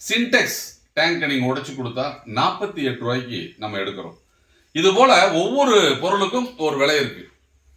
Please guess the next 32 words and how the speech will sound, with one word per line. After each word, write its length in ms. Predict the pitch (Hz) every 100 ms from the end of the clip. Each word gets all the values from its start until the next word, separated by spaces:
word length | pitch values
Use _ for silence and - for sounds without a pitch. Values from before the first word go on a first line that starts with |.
| _ _
இப்ப 220 | - 127 147
நீங்க 340 | 143 135 117
இந்த 120 | 110
டேஷ்போர்ட் 540 | 123 151 170 - 151 143
எல்லாம் 160 | 151
இருக்கு 180 | 147 131
இல்லையா, 240 | 139 143 120 - _
அதெல்லாம் 360 | 120 135 160 160
நீங்க 220 | 139 135
உடைச்சு 160 | 139 127
கொடுத்தா 220 | 123 147
கிலோ 400 | - 147 143 - -
முப்பத்தி 380 | 120 123 190 160
நாலு 180 | 135
ரூபாய்க்கு 280 | 110 131 120
நம்ம 100 | 107
எடுத்துக்கிறோம். 400 | 95 - 87 - - _ _ _ _
இப்படி 360 | 135 135 135 180
ஒவ்வொரு 460 | 151 175 247 247
ரகத்திற்கும் 680 | 170 196 226 196 165 220 220
ஒரு 200 | 151 135
விலை 200 | 143 160
இருக்குது. 360 | 139 117 78 - _ _ _
அப்ப 220 | - 110 113
எல்லா 440 | 127 180 254 277
பொருட்களையும் 680 | 208 208 - - 170 170 226 - _ _
உடைச்சு 340 | 143 175 170 143
கொடுத்தா 300 | 143 131 131
நமது 300 | 135 135 131
நிறுவனம் 560 | 135 139 139 165 - _ _ _ _ _ _
பைபேக் 400 | 127 135 143 120
எடுத்துக்குது. 500 | 110 101 - 82 85